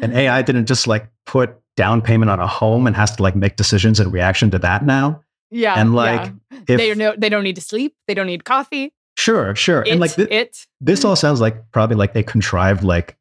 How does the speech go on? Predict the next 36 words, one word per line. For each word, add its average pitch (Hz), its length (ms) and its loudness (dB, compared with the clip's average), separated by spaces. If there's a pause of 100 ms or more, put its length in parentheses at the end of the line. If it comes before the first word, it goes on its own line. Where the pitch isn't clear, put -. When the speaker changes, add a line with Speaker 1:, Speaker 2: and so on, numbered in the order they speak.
Speaker 1:
pitch - 240 -2
for, 107 120 0
like, 92 120 2
a 92 80 0
sci-fi 95 420 0
show 120 220 0
or 127 80 2
something, 143 500 0
Speaker 2:
Mm-hmm. 220 220 -14
Speaker 1:
because 135 200 2
it's 120 120 -2
been 135 120 -6
explored 135 380 0
to 117 60 2
death 98 320 0
in, 104 100 4
like, 90 240 0 (100)
science 110 300 0
fiction 110 300 0
media 107 220 2
and 123 100 2
stuff, 147 340 -2
but 147 120 0
it's - 100 -2
kind 240 240 0
of 147 220 -8
here. 131 440 -2 (280)
Speaker 2:
Yeah. 170 300 -10
Speaker 1:
And, 135 460 2
you 180 120 2
know, 98 200 0
if - 160 -2
good 180 220 0
taste 131 320 0
is, 95 140 0
like, 85 420 -2